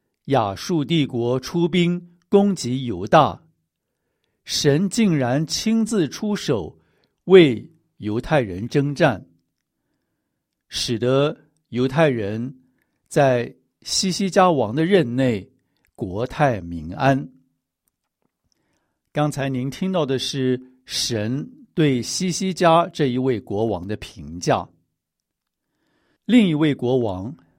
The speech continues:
名字叫做马拿西，是公元前六百多年的犹太王。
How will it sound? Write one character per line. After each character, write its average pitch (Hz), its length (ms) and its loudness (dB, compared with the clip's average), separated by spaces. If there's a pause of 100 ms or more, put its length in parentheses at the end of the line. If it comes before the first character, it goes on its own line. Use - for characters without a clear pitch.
(220)
名 117 300 -2
字 123 220 -4
叫 113 240 -2
做 107 480 -4
马 90 240 -6
拿 87 260 -8
西， 160 460 -4 (680)
是 165 280 -2
公 196 280 0
元 135 280 -2
前 113 400 -6 (160)
六 180 220 0
百 85 200 -6
多 117 240 -2
年 95 220 -8
的 107 280 -4 (220)
犹 92 220 -10
太 127 260 -2
王。 82 380 -12